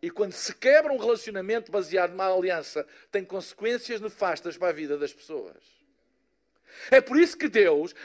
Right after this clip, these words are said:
nunca quebra a sua aliança connosco, mesmo quando nós falhamos.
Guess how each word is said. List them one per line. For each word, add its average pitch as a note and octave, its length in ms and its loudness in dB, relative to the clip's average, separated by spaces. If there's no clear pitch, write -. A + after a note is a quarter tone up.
nunca E4+ 380 0
quebra A#3 520 6
a C4+ 60 0
sua D#4+ 360 0
aliança B3 420 0
connosco, G3 520 -4
mesmo F#3+ 300 -8
quando F#3 240 -6
nós C#3 480 -6
falhamos. C#3+ 720 -14